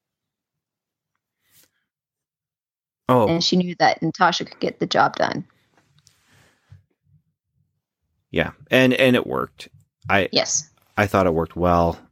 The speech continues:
Speaker 1: Got them all up on the thing. They're all there. They're doing their, their mission and, and bringing down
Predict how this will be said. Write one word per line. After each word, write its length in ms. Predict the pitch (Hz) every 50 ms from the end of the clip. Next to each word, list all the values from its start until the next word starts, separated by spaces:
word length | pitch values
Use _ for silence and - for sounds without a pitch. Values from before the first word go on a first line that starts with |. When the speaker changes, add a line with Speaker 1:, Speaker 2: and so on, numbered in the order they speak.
| _ _ - -
Speaker 1:
Got 200 | - 104 98 -
them 140 | 104 95
all 200 | 95 104 107 101
up 160 | 80 98 - 101
on 140 | 95 92
the 80 | 90 -
thing. 480 | - - 110 104 104 101 101 98 95 - _ _ _ _ _ _ _ _ - - - - _
They're 140 | - 78 85
all 160 | 87 90 90 90
there. 380 | 98 104 104 104 101 101 98
They're 140 | 87 - 73
doing 240 | - - 50 50 50
their, 220 | - - 58 62 - - _
their 140 | - 80 87
mission 680 | 95 101 117 113 107 - - 107 104 104 101 101 101 95 -
and, 320 | - - - - - 98 - - - - _ _ _ _ _ _ _ _ _ _ _ _ _ _ _ _ _ _ _ _ _ _ _ _
and 240 | - 90 82 - -
bringing 400 | - 92 95 98 98 104 104 98
down 580 | 98 98 98 95 95 95 92 92 90 87 82